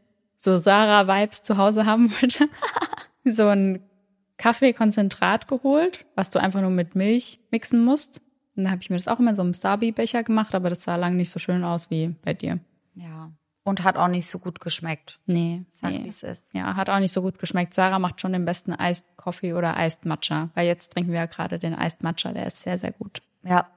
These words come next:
Speaker 2: danke. <laughs> Es geht runter wie Butter. <laughs> Oh, die nächste Frage finde ich auch immer sehr interessant. Und ich weiß auch genau, welchen Fall du
Speaker 1: Mhm.
Speaker 2: jetzt erzählen wirst. Gab es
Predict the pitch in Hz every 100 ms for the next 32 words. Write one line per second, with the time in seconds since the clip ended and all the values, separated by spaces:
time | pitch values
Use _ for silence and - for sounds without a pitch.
0 | _ _ _ _ - 185 180 180 180 _
1 | - 226 - - - 233 240 208 285 339
2 | 262 254 214 254 - 214 262 - 427 349
3 | - _ _ _ _ - - - - _
4 | _ _ - 220 196 202 220 262 - 208
5 | - 190 185 214 247 233 220 - 202 202
6 | 196 185 175 175 - 180 175 - 202 247
7 | 214 208 214 240 - 190 - 226 240 220
8 | 220 - 214 208 202 - 214 262 247 233
9 | 196 175 170 202 180 185 208 190 185 165
10 | 190 269 - _ _ _ _ - 202 269
11 | - 330 -